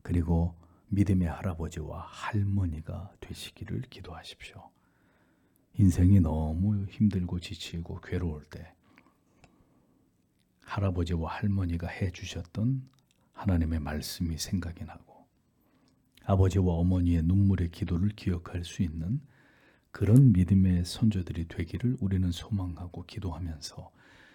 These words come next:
우리의 삶을 그렇게 하나님 앞에 살아가기를 힘써야 될 것입니다. 언제나 즐겨 말씀을 묵상하시고 경건한 책들을 손에서 놓지 않으시던 아버지, 언제나 크고 작은 일이 생길 때마다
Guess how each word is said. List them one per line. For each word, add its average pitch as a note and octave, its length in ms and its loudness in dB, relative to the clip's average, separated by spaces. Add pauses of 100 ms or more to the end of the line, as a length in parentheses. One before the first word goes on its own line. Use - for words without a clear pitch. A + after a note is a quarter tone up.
(200)
우리의 G2 400 -8
삶을 E2+ 580 -10
그렇게 - 320 -10
하나님 F2+ 360 -8
앞에 E2 180 -16
살아가기를 G2+ 800 -8 (460)
힘써야 D#2+ 880 0
될 D2 160 -14
것입니다. - 600 -20 (540)
언제나 F2 400 2
즐겨 F2 340 0
말씀을 D#2 520 -2
묵상하시고 D2+ 960 -12
경건한 F2+ 560 4
책들을 - 480 -6
손에서 - 500 -2
놓지 E2 340 -6
않으시던 A#2 680 -6 (160)
아버지, - 520 -12 (1040)
언제나 A#2 400 4
크고 C#3 300 2
작은 G#2+ 340 2
일이 F#2+ 160 0
생길 A2 400 0
때마다 F#2 640 -8